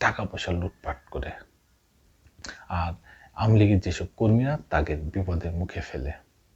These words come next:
যাক দর্শক বন্ধুরা, এটা বলতে গেলে সে-, সারা রাত বলা যাবে, সারা দিন বলা যাবে, শেষ হবে না।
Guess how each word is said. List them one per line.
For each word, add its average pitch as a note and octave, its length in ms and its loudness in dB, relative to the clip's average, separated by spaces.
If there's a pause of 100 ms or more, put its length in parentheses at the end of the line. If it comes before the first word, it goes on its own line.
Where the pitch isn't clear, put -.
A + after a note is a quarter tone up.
(440)
যাক D3+ 180 8
দর্শক A#2+ 300 4
বন্ধুরা, F2 560 0
এটা A#2+ 160 6 (360)
বলতে A#2+ 400 10
গেলে B2 260 6
সে-, F2+ 640 -2
সারা A2+ 320 2
রাত A#2+ 380 10
বলা G2+ 160 6
যাবে, F#2 240 6
সারা A2 260 6
দিন C3 380 10
বলা F#2+ 220 2
যাবে, E2 260 -4
শেষ - 380 0
হবে D2+ 180 -4
না। C#2 160 -6